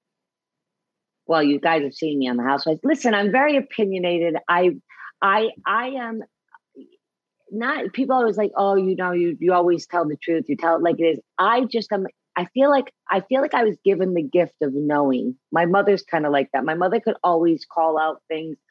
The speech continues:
call out situations. You know, my daughter calls it sort of the white witch in me. And I think when you are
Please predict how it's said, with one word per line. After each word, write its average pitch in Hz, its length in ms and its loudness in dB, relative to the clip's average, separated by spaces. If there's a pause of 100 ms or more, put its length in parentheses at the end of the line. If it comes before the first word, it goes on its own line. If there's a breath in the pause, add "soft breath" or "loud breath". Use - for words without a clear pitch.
(360 soft breath)
call 180 220 2
out 175 140 0
situations. 160 760 -2 (380 loud breath)
You 180 100 2
know, 185 100 4
my 175 220 2
daughter 180 340 2
calls 175 260 0
it 165 140 -6
sort 160 140 -4
of 156 80 -2
the 151 80 -2
white 156 260 0
witch 156 320 0
in 165 160 -2
me. 165 280 -2 (420 loud breath)
And 190 340 0
I 202 260 0
think 285 280 -2
when 233 220 2
you 208 440 4
are 170 400 2